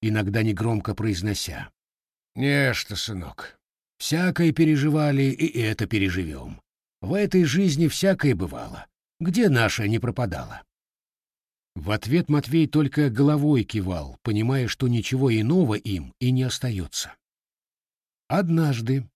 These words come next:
увидев входящего в кузницу Аверьяна, парень подхватился и, вытянув из кобуры револьвер, вошел туда следом за соседом. Увидев парня с оружием,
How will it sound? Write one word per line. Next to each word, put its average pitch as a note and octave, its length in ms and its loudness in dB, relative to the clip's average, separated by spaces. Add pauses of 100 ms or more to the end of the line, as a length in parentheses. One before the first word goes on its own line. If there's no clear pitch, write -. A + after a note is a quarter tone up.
(280)
увидев D3 460 2
входящего B2 680 -2
в - 100 -12
кузницу C3 540 0
Аверьяна, A2+ 680 -2 (580)
парень A#2 340 0
подхватился A#2+ 880 -4 (440)
и, G2 120 2
вытянув A#2+ 720 0
из A2+ 160 -6
кобуры A#2 460 0
револьвер, G#2+ 580 0 (500)
вошел G#2+ 480 -2
туда B2+ 260 0
следом A#2 560 -2
за F#2+ 180 -8
соседом. - 540 -8 (600)
Увидев A2 500 -2
парня A2+ 360 2
с G2+ 120 -4
оружием, G#2+ 560 -2